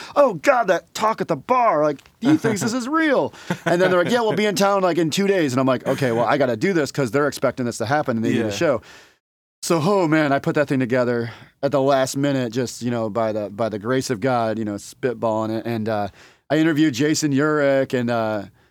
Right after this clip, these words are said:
Speaker 1: and we did a whole, you know, we did a whole funny routine. Jimmy Joe Roche, uh, I think he came on. And Jimmy Joe was always somebody that helped me out. Like, he gave me my first show in Baltimore.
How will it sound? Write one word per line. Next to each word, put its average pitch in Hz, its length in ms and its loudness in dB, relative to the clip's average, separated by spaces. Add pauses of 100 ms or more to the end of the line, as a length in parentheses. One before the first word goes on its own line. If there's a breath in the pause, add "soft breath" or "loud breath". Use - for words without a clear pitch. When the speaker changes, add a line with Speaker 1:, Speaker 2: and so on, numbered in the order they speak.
(140 soft breath)
Speaker 1:
and 139 120 0
we 143 80 2
did 143 140 2
a 139 60 2
whole, 139 160 -2
you 196 100 0
know, 170 80 2
we 156 60 2
did 147 80 0
a 139 40 4
whole 139 120 2
funny 143 180 0
routine. 131 300 0
Jimmy 123 240 0
Joe 120 140 -2
Roche, 117 380 -4
uh, 117 160 -2
I 110 60 -2
think 113 160 -6
he 123 100 -10
came 110 220 -4
on. 107 240 -6 (420 soft breath)
And 165 120 -2
Jimmy 208 200 2
Joe 170 200 2
was 143 160 2
always 135 160 0
somebody 127 220 0
that 117 80 -2
helped 117 160 0
me 120 60 0
out. 113 140 0
Like, 113 140 -4
he 139 80 -8
gave 131 180 0
me 123 80 0
my 120 100 -2
first 113 240 -4
show 117 200 -2
in 101 80 -6
Baltimore. 101 560 -4